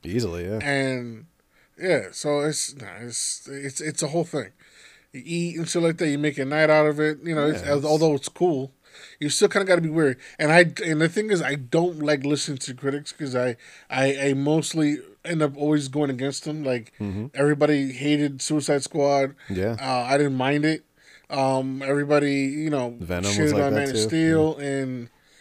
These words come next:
Speaker 2: Justice League. I didn't, you know, wasn't, I wasn't mad at it, but whatever. So, you know, in this case, though, in the case of Morbius, I don't know if you've seen this.
Speaker 1: I have not, but,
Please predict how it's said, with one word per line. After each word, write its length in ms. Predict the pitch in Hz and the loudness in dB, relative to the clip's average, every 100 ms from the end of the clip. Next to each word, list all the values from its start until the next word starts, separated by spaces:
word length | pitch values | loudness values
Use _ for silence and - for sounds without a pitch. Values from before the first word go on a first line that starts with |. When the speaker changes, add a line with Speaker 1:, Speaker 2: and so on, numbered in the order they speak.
| _ | _
Speaker 2:
Justice 420 | - 151 - 156 - | -4 -2 -2 -6 0
League. 200 | 160 151 | 2 2
I 120 | 156 | 0
didn't, 240 | 185 165 - | -2 -4 -6
you 140 | 185 | -4
know, 220 | 160 156 170 _ | -2 -2 -8 _
wasn't, 300 | 165 208 185 | -10 -6 -2
I 40 | 185 | 2
wasn't 240 | 196 151 | 2 2
mad 160 | 151 160 | 2 2
at 60 | 160 | 0
it, 140 | 160 | 2
but 220 | 143 131 - _ - - _ | 2 0 -4 _ -20 -20 _
whatever. 380 | 156 175 147 123 | 2 2 2 -2
So, 320 | - 131 131 - - - _ | -2 -4 -4 -12 -20 -20 _
you 100 | 165 | 0
know, 300 | 151 131 117 _ _ _ _ _ _ _ _ _ _ _ | 2 2 -2 _ _ _ _ _ _ _ _ _ _ _
in 220 | 160 135 | -2 0
this 240 | 127 202 - | 8 8 8
case, 380 | - 180 156 - | 4 4 4 -2
though, 220 | 110 92 | -6 -10
in 100 | 127 | -8
the 60 | 139 | -4
case 260 | - 190 165 | 0 0 0
of 60 | |
Morbius, 520 | 139 143 139 113 107 | -4 -2 -2 -2 -6
I 80 | 160 | -4
don't 80 | 214 | -2
know 60 | 185 | -2
if 80 | 156 | -2
you've 140 | 170 | -4
seen 240 | - 131 | -2 -4
this. 320 | 98 85 - - - | -8 -16 -18 -18 -6
Speaker 1:
I 100 | 107 | -4
have 140 | 104 | -2
not, 400 | 104 104 85 - | -4 -4 -6 -8
but, 260 | 87 85 | -10 -10